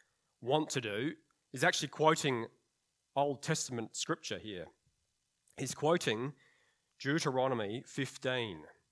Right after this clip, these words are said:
And let me turn there and read you a section so you get a picture of the heart of God for the poor and the hungry. This is what he commanded. I'm back in Exodus. That's not good. We've,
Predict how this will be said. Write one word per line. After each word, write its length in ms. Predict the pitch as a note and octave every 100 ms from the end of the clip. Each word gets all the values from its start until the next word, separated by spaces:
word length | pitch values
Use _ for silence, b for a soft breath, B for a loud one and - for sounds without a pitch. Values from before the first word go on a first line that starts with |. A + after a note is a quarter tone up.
| _
And 120 | A#2+
let 120 | C3 F3
me 100 | C#3
turn 300 | - C#3 C#3
there 160 | A2+
and 80 | G#2+
read 260 | B2 D3+ B2+
you 80 |
a 40 | A2
section 560 | - F#2+ - F#2+ A2+ - _ _
so 140 | - C3
you 60 |
get 120 | B2+
a 60 | C3
picture 440 | - F3 - B2+ G2+
of 120 | B2+ A#2
the 60 |
heart 360 | A2+ C#3 C#3+ C3+
of 160 | A#2+ -
God 420 | B2+ G#2+ G2 C3+ _ _ _ _ _ _ _ _ _ _ _ _ _ _ _ _ _ _ _ _ _ _ _ _ _ _ _ _ _ _
for 360 | - - B2 A#2
the 100 | G#2+
poor 600 | - - C3+ B2 A2+ G#2+ -
and 160 | G#2+
the 60 | G2+
hungry. 540 | - A#2+ A#2 G#2+ D#2+ - _ _ _ _ _ _ _ - - -
This 160 | C#3
is 100 | B2+
what 160 | A2+ A2+
he 60 |
commanded. 500 | G#2+ A#2 A2 A2 G2 F#2
I'm 120 | F#2+
back 200 | G#2 -
in 60 |
Exodus. 380 | G2+ G2+ - D2+
That's 180 | G#2 -
not 140 | -
good. 160 | - E2+
We've, 160 | - F2+